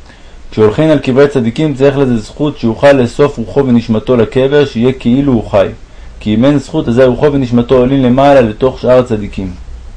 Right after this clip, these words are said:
על ידי הזכרת שמות הצדיקים יכולים להביא שינוי במעשה בראשית, כלומר לשנות הטבע,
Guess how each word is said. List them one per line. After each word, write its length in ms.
על 80
ידי 120
הזכרת 440
שמות 200
הצדיקים 500
יכולים 300
להביא 220
שינוי 320
במעשה 420
בראשית, 480
כלומר 380
לשנות 420
הטבע, 260